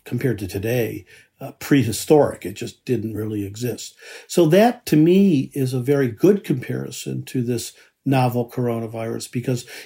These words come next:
in a way, we are yanked back into the nineteen eighteen era in that we don't know much about it. We are learning how to treat it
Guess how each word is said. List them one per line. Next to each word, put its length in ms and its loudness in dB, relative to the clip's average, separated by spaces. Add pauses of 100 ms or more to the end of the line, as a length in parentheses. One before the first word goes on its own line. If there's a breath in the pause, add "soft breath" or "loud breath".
in 120 4
a 60 8
way, 360 8
we 300 4
are 320 2
yanked 640 2
back 420 -2
into 320 -2
the 100 -6
nineteen 460 -4
eighteen 540 -4
era 360 -8 (340 loud breath)
in 120 2
that 240 0
we 120 0
don't 320 2
know 140 0
much 300 -2
about 320 -6
it. 160 -8 (340 soft breath)
We 160 2
are 140 2
learning 720 2 (320)
how 220 -2
to 80 -2
treat 440 0
it 180 -4